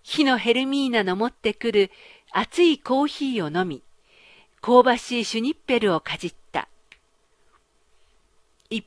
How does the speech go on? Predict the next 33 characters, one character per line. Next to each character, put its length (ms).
般 300
に 180
ベ 140
ル 140
リ 100
ン 100
の 120
コ 220
ー 20
ヒ 220
ー 40
と 160
パ 280
ン 60
は、 220
周 340
知 160
の 140
ご 100
と 160
く 320
う 140
ま 180
い 80
も 120
の 140
で 220
あ 120
る。 140
九 120
時、 220
十 320
時、 280